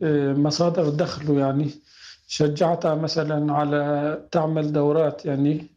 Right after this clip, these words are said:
دورات، آه، للتمريض. هي أول شيء عملت الدورة دورتين، وبعدين صارت هي مدربة تعطي دورات، آه، في المعهد يعني.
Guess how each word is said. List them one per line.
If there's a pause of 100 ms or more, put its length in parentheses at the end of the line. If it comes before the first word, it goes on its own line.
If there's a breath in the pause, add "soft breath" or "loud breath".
دورات،
آه،
للتمريض. (480 loud breath)
هي
أول
شيء
عملت
الدورة
دورتين، (480 loud breath)
وبعدين
صارت
هي
مدربة
تعطي
دورات، (680 soft breath)
آه،
في
المعهد
يعني.